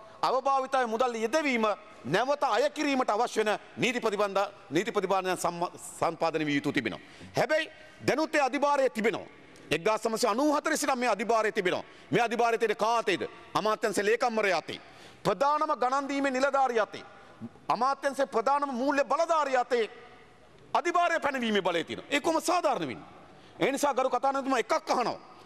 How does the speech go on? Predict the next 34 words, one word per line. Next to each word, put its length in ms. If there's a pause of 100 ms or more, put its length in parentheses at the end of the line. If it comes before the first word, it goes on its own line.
රාජ්‍ය 280
පරිපාලන 360
අමාත්‍යතුමා 480
ඉන්නවා. 280 (340)
එකක් 220 (220)
කියන්න 380 (600)
අමාත්‍යංශ 640
ලේකම්වරයා 720
අතේ 240
තිබෙන 240
අධිභාරය 640
පැනවීම 440
හරහා 360 (300)
රාජ්‍ය 400
මුදල් 260
අවභාවිතාව 680
මේ 300
වීම 260
හේතු 300
කොටගෙන 340 (360)
කවරගෙන්ද 720 (340)
කවදාද 520
මුදලක් 340
අය 120
කරගෙන 240
තිබෙ-, 140
කවදාවත් 440
අය 100
කරගෙන 340
නැහැ. 220 (180)
ඇයි? 240 (340)
ප්‍රධාන 340
ගණන් 320
නිලධාර-, 400